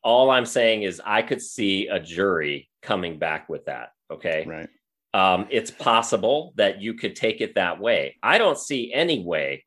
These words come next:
Speaker 1: that you could take a murder charge out of it. Like, they gave him second degree murder.
Speaker 2: Yeah.
Speaker 1: They
Speaker 2: Well, I
Speaker 1: convicted
Speaker 2: mean,
Speaker 1: him on all counts. I, I don't see that.
Speaker 2: I think, I think, uh, conservatives fall into this trap a lot when they're talking about sort of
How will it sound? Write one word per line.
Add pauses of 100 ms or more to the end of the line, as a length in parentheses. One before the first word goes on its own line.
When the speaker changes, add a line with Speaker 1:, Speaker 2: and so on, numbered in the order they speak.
Speaker 1:
that
you
could
take
a
murder
charge
out
of
it. (140)
Like,
they
gave
him
second
degree
murder.
Speaker 2:
Yeah. (160)
Speaker 1:
They
Speaker 2:
Well,
I
Speaker 1:
convicted
Speaker 2:
mean,
Speaker 1:
him
on
all
counts.
I, (320)
I
don't
see
that. (560)
Speaker 2:
I
think, (360)
I
think,
uh, (100)
conservatives
fall
into
this
trap
a
lot
when
they're
talking
about (180)
sort
of